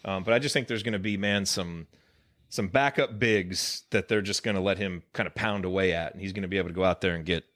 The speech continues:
you know, four, six points, you know, pretty quickly in a stretch. So we'll see if that proves true. It'll be huge for Indiana if it does, obviously. But we will see.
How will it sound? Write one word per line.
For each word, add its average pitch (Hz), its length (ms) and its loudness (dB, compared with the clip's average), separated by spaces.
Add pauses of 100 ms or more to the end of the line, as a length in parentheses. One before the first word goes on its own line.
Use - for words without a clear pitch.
you 85 100 -14
know, 73 200 -16 (560)
four, 101 320 2
six - 260 0
points, 92 640 -2
you 101 80 -6
know, 85 80 -4
pretty 95 240 -2
quickly 80 480 -6
in 92 100 -10
a 87 40 -10
stretch. - 520 -8 (500)
So 78 300 -10
we'll 117 120 0
see 151 120 4
if 131 100 2
that 123 140 2
proves 110 240 -6
true. 95 300 -6
It'll 104 120 -6
be 98 100 -2
huge 123 260 0
for 110 140 -6
Indiana 95 300 -4
if 78 80 -12
it 82 100 -12
does, 85 360 -4
obviously. 78 500 -10 (1300)
But 101 80 -12
we 90 120 -12
will 85 100 -12
see. 90 200 -8